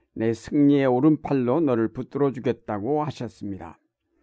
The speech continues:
하나님께서 친히 이스라엘이 당면한 문제와 어려움을 극복하게 해주시겠다는 것입니다.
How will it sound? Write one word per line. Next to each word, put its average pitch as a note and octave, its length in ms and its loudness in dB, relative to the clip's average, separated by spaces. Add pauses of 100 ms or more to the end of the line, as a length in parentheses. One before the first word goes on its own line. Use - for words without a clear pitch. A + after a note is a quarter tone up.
(720)
하나님께서 F3 580 2
친히 F#3 380 0
이스라엘이 C#3+ 720 2
당면한 B2+ 580 0
문제와 A#2+ 640 0
어려움을 A2+ 500 0
극복하게 B2+ 680 -6
해주시겠다는 B2 880 -6
것입니다. G2+ 640 -12